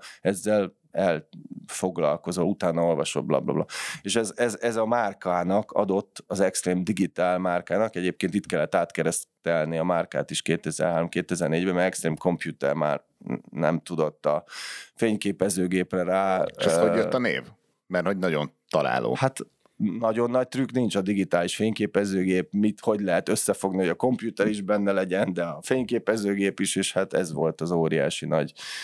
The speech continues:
Speaker 1: ötlet. Az Extreme Computer maga az meg egy, em, kerestem egy olyan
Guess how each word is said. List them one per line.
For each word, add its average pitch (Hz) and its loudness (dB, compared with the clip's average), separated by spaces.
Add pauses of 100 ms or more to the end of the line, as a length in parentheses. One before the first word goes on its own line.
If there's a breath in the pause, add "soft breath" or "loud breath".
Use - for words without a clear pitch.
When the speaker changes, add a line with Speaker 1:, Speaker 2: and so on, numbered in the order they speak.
(120)
Speaker 1:
ötlet. - -2
Az 104 -2
Extreme 123 0
Computer 107 0
maga 104 2
az 104 0
meg 104 0
egy, 98 0
em, 98 0 (160)
kerestem 95 -2
egy 90 0
olyan 85 0